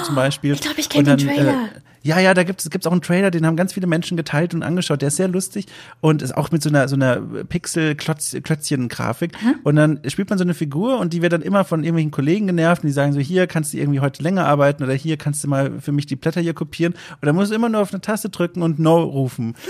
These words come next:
Speaker 1: Und das ist so, also, das ist so lustig, <laughs> das ist so lustig und auch so, so, so charmant, aber die Botschaft dahinter, die, die, die, die, die nagt sich auch so ein bisschen fest. Und ich glaube, deswegen ist es ein gutes Spiel, um das auch einfach mal so,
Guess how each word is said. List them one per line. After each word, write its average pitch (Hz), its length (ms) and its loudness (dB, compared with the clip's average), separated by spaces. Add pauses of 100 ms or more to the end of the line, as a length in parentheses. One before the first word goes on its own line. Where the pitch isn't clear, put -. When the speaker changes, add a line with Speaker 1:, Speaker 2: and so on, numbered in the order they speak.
(160)
Speaker 1:
Und - 100 2
das 220 140 2
ist 214 160 -4
so, 233 280 0
also, 180 200 2 (260)
das - 140 0
ist 226 100 -4
so 202 80 0
lustig, 226 680 0 (260)
<laughs> - 260 -14
das 185 120 0
ist 208 120 -4
so 202 80 0
lustig 226 440 0
und 185 100 -4
auch 165 160 0
so, 175 220 -2
so, 156 220 -4
so 151 300 -2
charmant, 160 600 2 (100)
aber 170 260 4
die 160 140 -6
Botschaft 190 480 0
dahinter, 190 380 2
die, 156 180 -8
die, 143 400 -8 (140)
die, 147 160 -6 (200)
die, 143 120 -6 (160)
die 131 140 -4
nagt 135 380 2
sich - 200 -6
auch 180 120 0
so 180 80 -2
ein 175 40 -2
bisschen 160 200 -4
fest. - 380 -2 (260)
Und 151 120 0
ich 147 80 2
glaube, 180 240 6
deswegen 196 280 0
ist 185 100 -4
es 180 100 -2
ein 175 80 -2
gutes 202 280 -4
Spiel, 185 260 -2
um 165 80 2
das 151 100 -2
auch 165 180 0
einfach 180 260 2
mal 170 220 4
so, 160 200 2